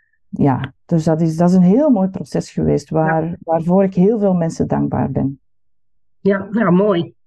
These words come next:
Speaker 2: Ja. Ehm, en ondertussen, ehm, ben jij ook, eh, nog met, met, ben je nog verder gegaan? Want we hebben natuurlijk net al even verhaald, eh, en even gesproken samen.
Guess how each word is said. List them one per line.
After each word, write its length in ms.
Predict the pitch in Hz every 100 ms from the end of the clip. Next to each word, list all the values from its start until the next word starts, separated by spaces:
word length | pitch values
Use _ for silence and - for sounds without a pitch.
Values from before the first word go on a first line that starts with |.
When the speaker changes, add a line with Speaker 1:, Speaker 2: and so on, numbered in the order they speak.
| _
Speaker 2:
Ja. 360 | _ 214 175 - - - _ _
Ehm, 600 | 247 269 277 269 262 254 - _ _ _ _ _ _ _ _
en 280 | 254 233 -
ondertussen, 680 | 254 247 294 277 233 214 -
ehm, 760 | 226 220 220 214 208 196 196 190
ben 300 | 233 202 220
jij 280 | 220 202 185
ook, 360 | 208 196 - -
eh, 760 | 214 190 175 170 165 160 160 143 _ _ _ _ _ _ _ _
nog 240 | 208 190
met, 260 | 202 185 -
met, 220 | 202 185 196 196 -
ben 220 | 220 202
je 80 | 190
nog 200 | 185 -
verder 280 | 190 202 269
gegaan? 640 | 262 226 220 254 330 370 _
Want 200 | _ 180 165
we 100 | -
hebben 180 | 175 175
natuurlijk 360 | 180 185 190 190
net 100 | 175
al 60 |
even 260 | 185 180 170
verhaald, 440 | 170 165 165 160
eh, 220 | 285 190 180
en 120 | 180
even 440 | 208 180 180 185
gesproken 580 | - 196 - 202 247 226
samen. 460 | - 240 247 269